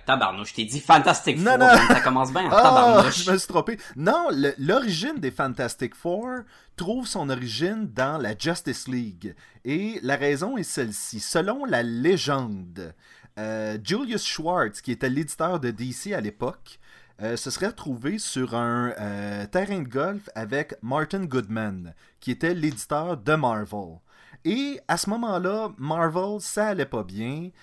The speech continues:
Speaker 2: Euh, l'influence de Seduction of the Innocent de Frederick Wertham, le, euh, le psychologue qui avait été justement à la chasse aux sorcières des bandes dessinées,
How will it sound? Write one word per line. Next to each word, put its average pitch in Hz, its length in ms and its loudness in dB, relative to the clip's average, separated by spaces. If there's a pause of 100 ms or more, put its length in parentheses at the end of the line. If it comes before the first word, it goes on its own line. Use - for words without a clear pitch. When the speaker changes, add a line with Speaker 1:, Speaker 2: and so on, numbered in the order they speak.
(260)
Speaker 2:
Euh, 110 680 -6
l'influence 147 1000 -2
de 135 360 2
Seduction 131 580 -2
of 117 140 -6
the 113 40 -6
Innocent 127 560 -4
de 117 160 -2
Frederick 123 520 -4
Wertham, 123 500 -4
le, 110 400 -4
euh, 95 520 -10 (440)
le 113 120 -6
psychologue 131 560 0
qui - 120 -6
avait 117 280 -2
été 123 240 -4
justement 123 320 -4
à 123 40 -2
la 101 140 -6
chasse - 240 -6
aux 120 80 -6
sorcières 123 500 -4
des 120 140 -2
bandes 110 240 -6
dessinées, 120 600 -8